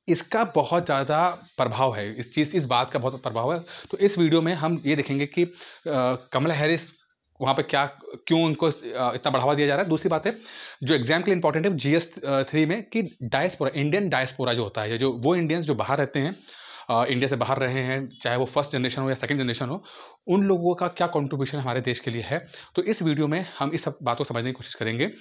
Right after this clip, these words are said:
एग्जाम के लिए बहुत इंपॉर्टेंट है, इस, इस वीडियो को अंत तक जरूर देखिएगा। अ, दोस्तों, अ, स्टार्ट करने से पहले जो लोग यूपी पीसीएस दो हज़ार इक्कीस की तैयारी स्टार्ट कर रहे हैं और वो अगर तैयारी स्टार्ट करना चाहते हैं तो एक छः महीने का एनसीईआरटी वाला कोर्स स्टार्ट कर, हमने किया हुआ है,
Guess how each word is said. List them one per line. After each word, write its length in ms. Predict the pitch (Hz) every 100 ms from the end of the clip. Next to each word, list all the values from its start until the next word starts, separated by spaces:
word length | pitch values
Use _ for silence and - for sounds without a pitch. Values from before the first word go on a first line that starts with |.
| - - - -
एग्जाम 300 | 113 139 151
के 80 |
लिए 80 | 139
बहुत 120 | 131
इंपॉर्टेंट 340 | 120 120 117 151
है, 60 |
इस, 60 | 190 - 139
इस 120 | 127
वीडियो 180 | 117 131
को 60 |
अंत 180 | 165 123
तक 80 | 131
जरूर 140 | 104
देखिएगा। 400 | 98 90 92 98 - - - - -
अ, 200 | 127 131
दोस्तों, 300 | 151 175 214 214 - 139
अ, 100 | 127
स्टार्ट 200 | 120 151
करने 120 | 165
से 80 | 165
पहले 180 | 165 180 - _ _ _ _ _ _ _ _ _ -
जो 180 | 131 165
लोग 200 | 185 185
यूपी 220 | 151 135
पीसीएस 460 | 175 151 - 165 -
दो 140 | 127 135
हज़ार 240 | 127 147
इक्कीस 220 | 143 -
की 100 | -
तैयारी 400 | 143 117 117 139 143 -
स्टार्ट 260 | - 120 123
कर 100 | 117
रहे 120 | 117
हैं 160 | 123 170 - - - _ _
और 140 | 127 127
वो 180 | 131 160
अगर 140 | 156
तैयारी 260 | 156 135 139
स्टार्ट 280 | - 135
करना 140 | 123 127
चाहते 280 | 120 110 123
हैं 200 | 147 -
तो 200 | 139 135
एक 320 | 135 139 127 - -
छः 140 | 139
महीने 200 | 139 139
का 80 | 139
एनसीईआरटी 320 | 131 131 131
वाला 140 | 135 135
कोर्स 240 | 135 123
स्टार्ट 260 | - 117 113
कर, 160 | -
हमने 240 | 120 110 117
किया 200 | 120 117
हुआ 140 |
है, 80 | 117